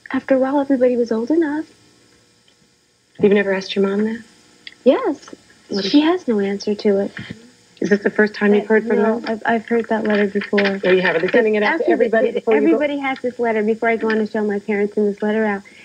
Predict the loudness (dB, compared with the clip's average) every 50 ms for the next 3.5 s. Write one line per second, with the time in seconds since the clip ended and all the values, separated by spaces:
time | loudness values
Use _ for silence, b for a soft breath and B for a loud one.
0 | B B -2 0 2 2 2 2 2 0 -2 -2 -4 -6 -6 -4 -2 -2 0 0
1 | 0 -2 -2 -2 -2 -4 -4 b b b b b b b _ _ -12 -10 -10 -10
2 | -6 -4 -2 0 2 2 2 2 2 2 0 0 2 0 0 0 0 0 0 -2
3 | 0 0 -2 -2 -2 -2 -2 -2 -2 -2